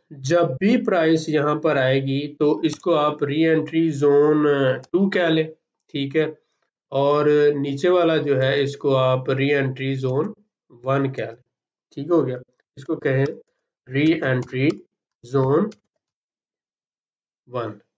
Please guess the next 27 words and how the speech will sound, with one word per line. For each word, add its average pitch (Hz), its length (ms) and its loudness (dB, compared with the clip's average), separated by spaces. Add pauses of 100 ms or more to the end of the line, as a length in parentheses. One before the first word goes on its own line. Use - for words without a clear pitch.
(300)
okay, 135 240 -2 (3000)
ठीक 165 240 2
हो 123 140 2
गया। 113 160 -8 (640)
<clears throat> - 100 -20 (1000)
जब 143 300 0
भी 208 120 2
price 170 540 0 (380)
री 147 140 0
एंट्री 165 400 2
zone 143 320 2
one 143 340 0
में 175 120 2
आएगी, 131 360 0
तो 156 180 0
आपने 147 720 0
जितना 139 400 -2
हिस्सा 151 300 0
sale 143 400 -2
किया 147 200 -2
होगा, 139 320 0
वो 156 260 -2
दोबारा 156 380 0
से 156 160 -2
purchase 135 480 -4
कर 123 200 -6
लेना। 120 340 -12